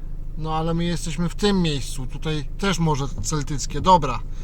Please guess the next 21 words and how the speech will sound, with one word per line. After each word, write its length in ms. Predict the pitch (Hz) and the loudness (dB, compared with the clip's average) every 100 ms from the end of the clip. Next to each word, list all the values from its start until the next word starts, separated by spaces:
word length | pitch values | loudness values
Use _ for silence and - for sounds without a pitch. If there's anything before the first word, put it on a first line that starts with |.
| - - - | -6 -6 -4
Czyli 200 | 180 175 | -2 0
to 100 | 190 | 2
niby 420 | 214 202 202 185 | 4 4 4 2
ocean, 600 | 165 - 220 220 196 202 | 0 2 6 6 6 4
niby 300 | 214 185 190 | 4 6 6
Morze 320 | 185 185 170 | 6 6 4
Celtyckie. 680 | - 147 165 208 - 190 180 | 0 -2 2 2 2 0 0
No 240 | 175 151 | 0 0
jak 280 | 160 196 165 | 2 2 2
zwał, 240 | 139 180 | 4 4
tak 180 | 175 165 | 4 2
zwał. 320 | 143 147 127 - - - - - - - - - - - - - - - - - - - - - - - - - - - - - - - - - - - - - | 0 2 2 0 -6 -6 -6 -6 -6 -6 -6 -6 -6 -6 -6 -6 -6 -6 -6 -6 -6 -6 -6 -6 -6 -6 -6 -6 -6 -6 -6 -6 -6 -6 -6 -6 -6 -6 -6 -4
Jesteśmy 400 | 156 147 131 156 | -4 -4 -2 -2
na 160 | 160 | -2
totalnym 500 | 156 165 185 190 175 | -2 2 4 4 2
zadupiu. 480 | 151 147 135 139 143 | 2 0 -2 -2 -2
Nie 120 | 156 | 0
ma 100 | 165 | 0
w 40 | 175 | -2
ogóle 220 | 170 175 | -2 0
ludzi. 460 | 151 139 120 - | 0 -2 -4 -4